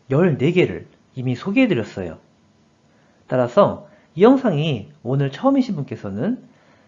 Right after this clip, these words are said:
특히 손마디촌에 대해서 자세히 해설해드리고 있는 첫 번째 영상을 먼저 시청하시고 나서 오늘 영상 봐주시면 훨씬 더 효과적인 한자 공부가 가능할 거라 생각합니다. 자, 그럼 오늘은 새롭게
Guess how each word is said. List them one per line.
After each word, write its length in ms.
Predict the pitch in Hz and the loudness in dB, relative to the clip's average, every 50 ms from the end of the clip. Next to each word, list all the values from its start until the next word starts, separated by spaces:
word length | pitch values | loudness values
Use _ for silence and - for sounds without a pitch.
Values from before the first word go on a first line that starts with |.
| _ - | _ -20
특히 300 | - - - - 220 202 | -20 -18 -6 -4 -4 -4
손마디촌에 680 | 208 214 277 311 330 320 311 - - - 240 202 175 123 | -2 -2 0 0 0 0 0 -2 -2 -2 0 0 0 -2
대해서 480 | 117 110 110 - - 196 120 - - - | -4 -6 -2 0 2 0 0 0 -6 -12
자세히 540 | - - 147 156 - 196 151 95 69 - - _ _ - | -8 -8 -6 -2 -2 -2 -2 -4 -6 -12 -18 _ _ -12
해설해드리고 640 | - - - 190 175 165 139 131 120 113 110 110 101 | -12 -8 -4 -4 -4 -2 -4 -4 -6 -8 -8 -10 -10
있는 400 | 95 90 110 190 196 131 95 - - - - _ _ _ _ | -10 -6 -2 -2 -2 -2 -2 -6 -14 -20 -20 _ _ _ _
첫 180 | - - - - | -14 -14 -6 2
번째 280 | - 320 320 320 302 262 | 2 2 4 4 2 2
영상을 680 | 240 220 - 208 160 123 127 156 156 113 85 - - - _ _ _ _ - | 2 2 2 0 0 2 0 0 0 -2 -4 -8 -12 -20 _ _ _ _ -2
먼저 220 | - 165 160 170 | -2 0 2 0
시청하시고 560 | 170 170 - - 262 254 247 233 - - 165 | 0 -2 0 2 2 4 4 2 -2 -6 -6
나서 540 | 135 107 104 - - 226 156 - - - - _ _ _ | -4 -4 -4 0 2 2 2 2 -2 -8 -18 _ _ _
오늘 240 | 175 196 196 202 170 | 2 4 4 4 4
영상 380 | 131 113 104 - 90 - - - _ | 2 -2 -6 -8 -12 -14 -14 -18 _
봐주시면 720 | - 104 101 101 - - 104 98 98 104 143 220 247 127 - - - _ _ _ _ _ _ - | -14 -14 -14 -14 -14 -12 -10 -8 -4 -2 0 -2 -2 -4 -8 -16 -20 _ _ _ _ _ _ 0
훨씬 220 | 269 254 - - | 0 0 2 2
더 80 | 254 240 | 2 2
효과적인 600 | 214 240 - 214 190 139 127 120 107 90 85 - - | 0 2 2 2 2 2 0 -2 -4 -8 -10 -12 -10
한자 240 | - 180 185 - 147 | -10 -8 -6 -6 -6
공부가 540 | 113 101 98 107 113 175 185 120 - - - - _ _ | -6 -6 -8 -4 0 0 0 0 -2 -6 -14 -20 _ _
가능할 440 | - - 147 165 190 202 185 160 - | -8 -4 -2 0 2 2 2 0 -2
거라 280 | - 104 92 85 - - | -4 -8 -10 -10 -12 -10
생각합니다. 560 | - 208 214 208 - 117 107 95 - - - - _ _ _ _ _ _ _ _ _ _ _ _ _ _ _ _ _ _ _ _ _ _ _ | -4 -2 -2 -2 -4 -6 -12 -14 -16 -18 -20 -20 _ _ _ _ _ _ _ _ _ _ _ _ _ _ _ _ _ _ _ _ _ _ _
자, 120 | - 208 | 2 6
그럼 160 | 220 240 220 190 | 6 8 6 6
오늘은 220 | 185 190 196 196 | 6 4 2 2
새롭게 680 | 196 - 185 185 185 - - 139 156 131 98 - - | 2 0 -2 -4 -4 -4 0 0 0 0 -2 -4 -8